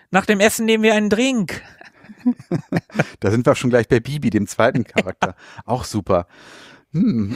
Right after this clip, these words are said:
Speaker 2: äh, Onkel Ari denkt, ich sei noch Jungfrau.
Speaker 1: Ja, ich dachte Löwe.
Speaker 2: Ja, also wirklich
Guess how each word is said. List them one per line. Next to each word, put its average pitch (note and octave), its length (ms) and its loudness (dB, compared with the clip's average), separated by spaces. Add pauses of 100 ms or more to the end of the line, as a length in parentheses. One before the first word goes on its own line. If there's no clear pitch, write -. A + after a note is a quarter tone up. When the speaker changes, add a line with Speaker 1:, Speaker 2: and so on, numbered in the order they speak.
Speaker 2:
äh, B2+ 200 -4
Onkel C3 280 0
Ari C#3+ 220 0
denkt, C#3+ 220 0
ich C#3+ 80 -6
sei C3+ 140 4
noch B2+ 140 2
Jungfrau. D3+ 520 0
Speaker 1:
Ja, B2+ 80 2
ich - 120 -6
dachte B2 240 0
Löwe. A#2 500 0 (500)
Speaker 2:
Ja, G#2 380 0
also G2+ 280 0
wirklich G2 320 -10